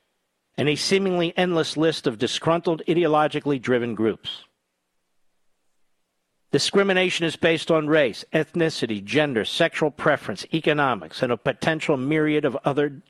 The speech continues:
diverse human characteristics, qualities, preferences, and circumstances. In fact,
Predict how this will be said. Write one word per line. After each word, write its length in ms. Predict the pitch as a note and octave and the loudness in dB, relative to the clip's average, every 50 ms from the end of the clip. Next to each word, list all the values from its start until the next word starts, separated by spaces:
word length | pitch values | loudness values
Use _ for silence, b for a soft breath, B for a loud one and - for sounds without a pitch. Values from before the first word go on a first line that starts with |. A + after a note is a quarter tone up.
| _ _ _ _ _ _ | _ _ _ _ _ _
diverse 480 | A#2+ G#2+ G#2 C3+ D3 D3 D3 - - | -4 -2 2 2 2 2 2 0 -2
human 180 | C#3+ C3+ C3+ B2+ | -4 -4 -4 -4
characteristics, 960 | - - A2+ C#3 B2+ A#2 - - B2 C#3 E3 - - - G3 - - - - _ _ _ _ _ _ _ _ _ _ _ _ _ _ _ _ | -4 -4 -2 0 -2 0 0 0 0 0 0 0 -2 -6 -8 -8 -10 -18 -20 _ _ _ _ _ _ _ _ _ _ _ _ _ _ _ _
qualities, 640 | - - C#3+ C#3+ D3+ D#3 D#3 D3+ D3 D3+ D3+ C#3+ - | 0 2 4 4 4 4 2 0 0 -2 -2 -4 -6
preferences, 800 | - _ - D3+ C#3+ C3+ - D#3 C3 B2 - - C3 C3 A#2 - | -10 _ 0 2 2 2 0 -2 -4 -2 -2 -2 -2 -2 -2 -2
and 140 | A#2+ A2 G#2+ | -4 -4 -2
circumstances. 840 | - - A#2+ - - F#2+ F2 - - E2+ - - - - - - - - _ _ _ _ _ _ _ _ _ _ _ _ _ _ _ _ _ _ _ _ | -2 -2 -2 -2 -2 -6 -6 -6 -6 -8 -8 -10 -14 -16 -20 -20 -20 -20 _ _ _ _ _ _ _ _ _ _ _ _ _ _ _ _ _ _ _ _
In 140 | C3 D3+ D#3 | -2 -2 -2
fact, 540 | - - A3+ A3 G#3 G3+ G#3 - - - | 0 2 4 4 4 4 2 -2 -8 -16